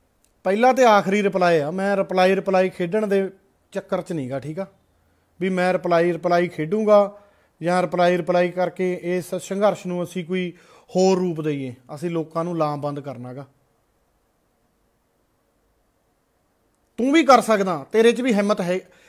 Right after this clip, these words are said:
ਹੈਗੀ ਆ, ਤੇਰੇ, ਤੇਰੇ ਵੀ ਫੈਨ ਫਾਲੋ ਬਹੁਤ ਆ, ਤੂੰ ਵੀ ਧਰਨੇ ਲਵਾ ਸਕਦਾ ਸੀ,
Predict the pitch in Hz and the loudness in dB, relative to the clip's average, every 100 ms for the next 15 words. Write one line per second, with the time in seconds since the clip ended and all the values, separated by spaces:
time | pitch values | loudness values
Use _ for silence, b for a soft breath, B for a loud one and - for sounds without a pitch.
0 | b 170 202 240 202 135 - _ _ _ | b 0 2 4 4 2 -10 _ _ _
1 | _ _ 214 226 226 226 220 226 247 214 | _ _ 8 8 6 4 4 6 4 2
2 | 202 202 190 208 185 180 226 196 143 - | 0 2 0 0 4 6 6 2 -2 -8
3 | _ _ _ 220 254 247 262 196 202 190 | _ _ _ -2 0 4 4 4 2 4
4 | 185 190 180 190 170 175 | 2 2 0 0 -2 -6